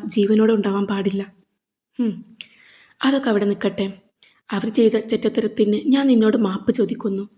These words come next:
മാപ്പ് ചോദിച്ച ഒന്നും നിന്റെ പെങ്ങളെ ചാരിത്രം തിരിച്ചു കിട്ടുകയൊന്നുമില്ല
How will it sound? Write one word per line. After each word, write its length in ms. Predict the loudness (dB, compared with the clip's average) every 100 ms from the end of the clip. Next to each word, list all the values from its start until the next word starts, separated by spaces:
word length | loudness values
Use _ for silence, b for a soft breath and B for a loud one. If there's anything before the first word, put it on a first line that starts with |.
| _ b b b b b b
മാപ്പ് 280 | -6 -4 -2
ചോദിച്ച 340 | 2 2 2 0
ഒന്നും 260 | 0 0 0 0
നിന്റെ 200 | 2 2
പെങ്ങളെ 320 | 2 2 0 -2
ചാരിത്രം 420 | -4 -4 -6 -4
തിരിച്ചു 340 | -2 0 0
കിട്ടുകയൊന്നുമില്ല 720 | 0 0 2 2 4 2 4